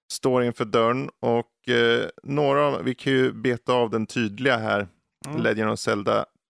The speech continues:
Speaker 1: Tears of the Kingdom släpps ju då tolfte.
Speaker 2: Ja.
Speaker 1: Eh, Matte kommer ju täcka den.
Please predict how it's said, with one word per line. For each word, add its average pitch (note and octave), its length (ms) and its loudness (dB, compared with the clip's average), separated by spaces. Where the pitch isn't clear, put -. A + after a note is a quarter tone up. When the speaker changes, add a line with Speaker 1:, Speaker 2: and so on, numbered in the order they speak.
Speaker 1:
Tears G#2+ 320 -4
of G2 140 -8
the G#2+ 80 -8
Kingdom G2 480 -6
släpps - 380 -10
ju F#2 80 -8
då F2 260 -8
tolfte. - 460 -4
Speaker 2:
Ja. E2+ 100 -8
Speaker 1:
Eh, E2+ 580 -8
Matte G2+ 400 -4
kommer A#2+ 220 0
ju A2 80 0
täcka - 320 -8
den. G1+ 220 -12